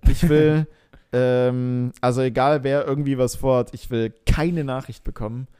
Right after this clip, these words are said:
Speaker 1: Äh, ich möchte explizit, dass Lukas die alle kriegt.
Speaker 2: <laughs>
Speaker 1: So, und dann bin ich mal gespannt, was dabei rumkommt.
Speaker 2: Sehr gerne.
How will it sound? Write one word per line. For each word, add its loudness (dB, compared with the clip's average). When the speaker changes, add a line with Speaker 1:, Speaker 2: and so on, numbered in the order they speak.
Speaker 1:
Äh, -2
ich -12
möchte -6
explizit, -10
dass -8
Lukas -8
die -12
alle -10
kriegt. -14
Speaker 2:
<laughs> -4
Speaker 1:
So, -14
und -6
dann 4
bin 2
ich 2
mal 4
gespannt, 2
was 0
dabei 0
rumkommt. -4
Speaker 2:
Sehr -2
gerne. -10